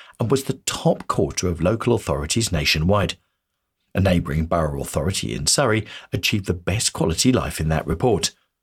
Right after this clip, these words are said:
Parks make up a great deal of the borough and include Richmond Park, Bushy Park, Kew Gardens and Hampton Court Park. There are over one hundred parks and open spaces in Richmond upon Thames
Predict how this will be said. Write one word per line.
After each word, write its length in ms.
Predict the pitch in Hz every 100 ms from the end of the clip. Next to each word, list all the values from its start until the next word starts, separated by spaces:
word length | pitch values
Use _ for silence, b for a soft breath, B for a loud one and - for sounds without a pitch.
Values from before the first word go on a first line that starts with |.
| _ _ _ _ _ _
Parks 400 | 240 - - -
make 200 | 110 101
up 120 | 110
a 40 | 113
great 480 | 95 110 107 123 -
deal 220 | 82 67
of 80 | 71
the 80 |
borough 360 | 82 98 76 - B B -
and 100 | 107
include 340 | - 71 -
Richmond 340 | 82 - 78 85
Park, 340 | 120 - - -
Bushy 260 | - -
Park, 340 | - 92 113 - _
Kew 240 | - 80
Gardens 400 | 67 131 117 80
and 100 | 95
Hampton 440 | 113 76 - 107 120
Court 420 | - - 60 -
Park. 320 | - 78 - B B B B -
There 160 | 107
are 120 | 101 -
over 180 | 110 98
one 300 | 92 98 123
hundred 420 | 156 151 - 78
parks 380 | - 73 - -
and 180 | 90 -
open 340 | 87 85 87 87
spaces 460 | - 92 95 73
in 160 | 76 73
Richmond 320 | 82 - 67
upon 320 | - 78 67
Thames 440 | 76 - 127 90